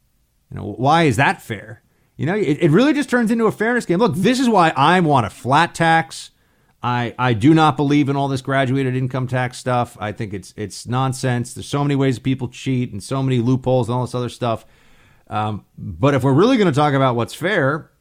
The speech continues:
a wealth tax is more fair than an income tax. So I don't agree with Warren on this. It's a disastrous idea, a lot of problems with it. You can't really implement it, but to make the case, to, uh, to be the class warfare warrior extraordinaire,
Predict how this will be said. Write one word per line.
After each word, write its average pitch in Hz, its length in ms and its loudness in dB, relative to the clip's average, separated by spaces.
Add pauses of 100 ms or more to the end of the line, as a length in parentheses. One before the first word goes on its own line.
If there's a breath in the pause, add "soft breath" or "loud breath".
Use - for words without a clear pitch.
(120)
a 98 100 -8
wealth 170 300 -2
tax 202 260 -2
is 180 80 -2
more 185 180 -2
fair 180 220 -4
than 165 120 -6
an 165 60 -6
income 165 260 -8
tax. - 300 -16
So 123 300 -4 (300 soft breath)
I 208 100 4
don't 240 120 4
agree 170 340 4
with 233 180 2
Warren 233 320 2
on 233 120 2
this. 226 240 -2
It's 131 180 -4
a 135 60 -2
disastrous 139 680 0
idea, 123 500 0
a - 20 -2
lot 117 200 2
of 135 100 -2
problems 120 400 0
with 110 200 -6
it. 113 200 -4 (300 soft breath)
You - 100 -20
can't 156 300 0
really 143 200 2
implement 120 380 0
it, 101 220 -8
but 120 400 -2 (880)
to - 80 2
make 156 260 2
the - 60 -8
case, - 680 -2 (680)
to, 123 320 -2
uh, 113 200 -4
to 120 140 -6
be 147 240 0
the 120 360 0
class 143 420 -2
warfare 143 580 -2
warrior 143 500 0
extraordinaire, 139 1120 -2